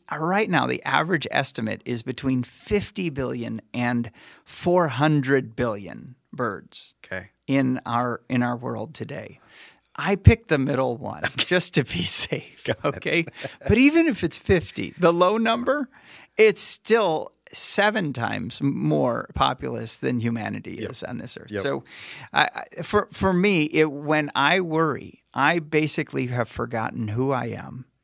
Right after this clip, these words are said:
Speaker 1: as God's beloved son. And I forget who God is as my loving Heavenly Father, who, who values me and feeds me and provides for me and has saved me in Christ and has,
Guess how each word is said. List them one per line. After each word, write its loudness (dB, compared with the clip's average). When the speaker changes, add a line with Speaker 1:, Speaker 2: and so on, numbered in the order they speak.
Speaker 1:
as -4
God's -4
beloved -4
son. -10
And 4
I 2
forget -2
who 2
God -4
is -8
as -2
my -8
loving -2
Heavenly -6
Father, -8
who, 0
who 2
values 0
me -12
and 0
feeds 0
me 0
and -6
provides -6
for -6
me -8
and -6
has -6
saved -2
me 0
in -4
Christ -10
and -8
has, -6